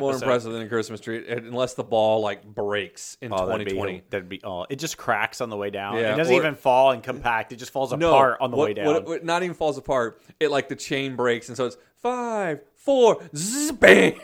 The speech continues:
Speaker 2: No, no.
Speaker 1: <laughs>
Speaker 2: It br-, the, the lever that actually commands it to break doesn't.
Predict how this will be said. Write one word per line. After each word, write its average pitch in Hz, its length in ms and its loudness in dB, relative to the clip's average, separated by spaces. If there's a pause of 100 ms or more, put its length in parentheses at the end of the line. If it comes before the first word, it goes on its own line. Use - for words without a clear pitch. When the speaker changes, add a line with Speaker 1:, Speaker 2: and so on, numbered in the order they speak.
Speaker 2:
No, 147 280 10
no. 156 320 8
Speaker 1:
<laughs> - 60 -14 (720)
Speaker 2:
It 151 220 -2
br-, 127 80 -8 (220)
the, 139 240 2
the 123 100 4
lever 123 580 2 (140)
that 113 300 2
actually 120 260 -4
commands 113 460 -10
it 135 80 -16
to 160 60 -10
break 170 400 -4 (680)
doesn't. 95 520 -4